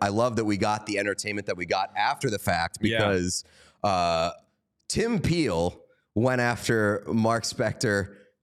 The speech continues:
Speaker 1: uh, on Twitter slash X last night after this whole thing happened. And
Speaker 2: All right.
Speaker 1: boy, was it, was it entertainment.
Speaker 2: So we're going to, we're not gonna reveal who else ends up coming in here. We're just gonna, we'll start it with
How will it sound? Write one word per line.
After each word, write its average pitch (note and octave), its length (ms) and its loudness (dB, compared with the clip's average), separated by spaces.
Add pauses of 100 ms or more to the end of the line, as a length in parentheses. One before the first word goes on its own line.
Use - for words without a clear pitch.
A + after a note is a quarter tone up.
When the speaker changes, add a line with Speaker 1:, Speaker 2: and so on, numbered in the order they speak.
Speaker 1:
uh, G2+ 180 2
on G2+ 540 0
Twitter D#3 360 0
slash A2 360 -2
X - 440 -2
last A#2 300 -2
night A#2 240 0
after A2 240 0
this A2+ 180 0
whole A2 200 0
thing G#2 220 -2
happened. F#2+ 540 0 (360)
And G2+ 560 0 (260)
Speaker 2:
All D#3 100 2
right. C#3 100 2
Speaker 1:
boy, G3+ 320 4
was C3+ 200 0
it, C#3+ 220 -4 (220)
was C#3+ 320 2
it C#3 100 -2
entertainment. G2+ 720 0
Speaker 2:
So F#3 460 0 (120)
we're E3 260 2
going A#3 280 0
to, F#3 480 0 (760)
we're D3+ 120 2
not A3 160 0
gonna B3+ 160 2
reveal F3 460 2
who F3 200 2
else F#3 240 0
ends C#3+ 200 0
up B2 160 -2
coming B2 280 0
in A#2+ 140 0
here. F#2 280 -2
We're B2+ 140 2
just D3 160 -4
gonna, D#3+ 180 0
we'll D3+ 140 -2
start E3 480 0
it F#3 140 -2
with C#3 340 0